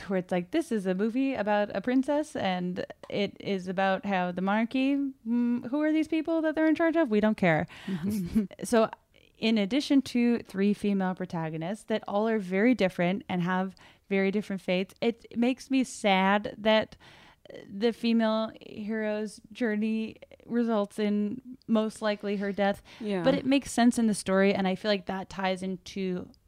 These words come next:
Speaker 1: other commentary that he's making. So it worked for me. It makes sense.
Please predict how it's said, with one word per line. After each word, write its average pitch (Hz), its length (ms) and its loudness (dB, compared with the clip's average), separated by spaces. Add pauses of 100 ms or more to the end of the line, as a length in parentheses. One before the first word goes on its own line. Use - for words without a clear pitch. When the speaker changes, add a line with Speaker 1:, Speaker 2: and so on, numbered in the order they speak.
Speaker 1:
other 185 280 -4
commentary 180 720 -2
that 175 300 -6 (120)
he's 185 300 -2
making. 240 600 2 (360)
So - 180 -6
it 180 160 -2 (260)
worked 269 300 0
for 262 240 0
me. 247 260 4
It 202 120 -4
makes 185 260 -4
sense. 202 320 0